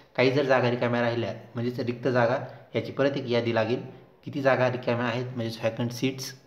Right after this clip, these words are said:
जे आपण नेहमी अपडेटमध्ये पाहत असतो तर ते सतरा अकरा दोन हजार बावीसला आपल्याला कळेल, म्हणजे त्याची यादी लागेल. त्यानंतर विद्यार्थी मित्रो, ह्याची यादी लागल्यानंतर मग सुरू होतो आपला दुसरा round, दुसरी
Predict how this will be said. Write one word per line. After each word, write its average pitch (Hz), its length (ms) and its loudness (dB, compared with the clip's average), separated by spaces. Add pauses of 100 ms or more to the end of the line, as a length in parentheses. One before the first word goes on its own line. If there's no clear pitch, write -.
(120)
जे 113 80 2
आपण 117 220 2
नेहमी 120 300 0 (320)
अपडेटमध्ये 123 500 2
पाहत 120 240 4
असतो 135 240 0 (360)
तर 117 80 2
ते 131 200 2 (680)
सतरा - 320 2
अकरा 131 240 2
दोन 123 160 2
हजार 120 140 2
बावीसला 117 260 0
आपल्याला 117 280 0 (360)
कळेल, 107 340 2
म्हणजे 113 180 -4
त्याची 123 240 -2
यादी 123 240 4
लागेल. 123 360 2 (720)
त्यानंतर 127 280 0
विद्यार्थी 127 280 -2
मित्रो, 120 200 -2 (380)
ह्याची 117 260 -4
यादी 139 200 4
लागल्यानंतर 123 520 2
मग 120 400 -4
सुरू 123 200 4
होतो 131 480 -2 (240)
आपला 120 200 0
दुसरा 113 300 4
round, 120 260 4 (120)
दुसरी 120 280 0